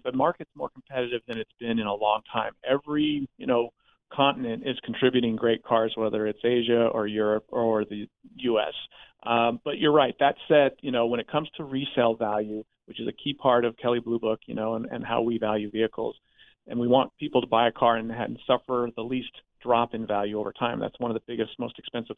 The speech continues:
things people don't think about. They buy the car and they don't often think about the drop in value. And the, and a lot of the, you know, Japanese cars and, uh, some of the European cars, they do better in those areas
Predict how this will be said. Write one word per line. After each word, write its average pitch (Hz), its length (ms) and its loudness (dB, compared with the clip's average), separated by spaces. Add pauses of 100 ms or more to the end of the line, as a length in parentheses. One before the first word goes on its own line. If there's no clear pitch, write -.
things 113 280 -10
people 113 160 -8
don't 104 160 -4
think 113 140 -14
about. - 220 -14
They 104 120 -16
buy 107 140 -4
the 107 120 -4
car 110 260 2
and 107 100 -4
they 110 80 -4
don't 113 260 -2
often 117 300 -16
think 120 140 -14
about 107 180 -8
the - 60 -20
drop 107 320 -4
in 101 80 -20
value. 98 320 -6 (400)
And 123 200 0
the, 120 340 6 (120)
and 131 140 -4
a 113 60 2
lot 123 220 6
of 135 60 6
the, 135 80 4
you 131 240 4
know, 120 340 4
Japanese 135 440 0 (100)
cars 131 460 4 (160)
and, 110 400 -6
uh, 113 380 -4 (260)
some 139 100 -10
of 131 40 -8
the 127 60 -6
European 127 360 0
cars, 120 240 0 (240)
they 120 80 -10
do 139 100 -2
better 135 300 4
in 113 100 -2
those - 180 -6
areas - 320 -4